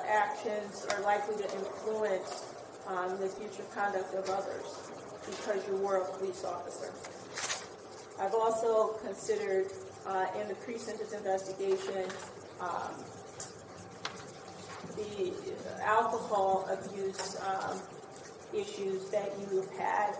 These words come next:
Uh, however, the lack of any treatment, um, or acknowledgement up until recently that there was even really a problem. And I've also considered,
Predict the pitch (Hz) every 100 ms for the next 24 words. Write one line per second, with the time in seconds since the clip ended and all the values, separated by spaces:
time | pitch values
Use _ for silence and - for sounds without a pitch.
0 | - 190 - 196 196 208 196 196 196 196
1 | 196 185 190 208 208 214 190 202 185 -
2 | - 240 233 233 190 - - - - -
3 | - 190 180 180 190 196 185 196 208 208
4 | 202 196 190 190 196 190 208 196 190 208
5 | 208 202 185 185 190 185 190 185 190 185
6 | 180 180 - - 185 202 170 175 196 202
7 | 175 - - - - - - - - -
8 | - - - - - 208 202 208 208 208
9 | 220 214 - - - 208 202 196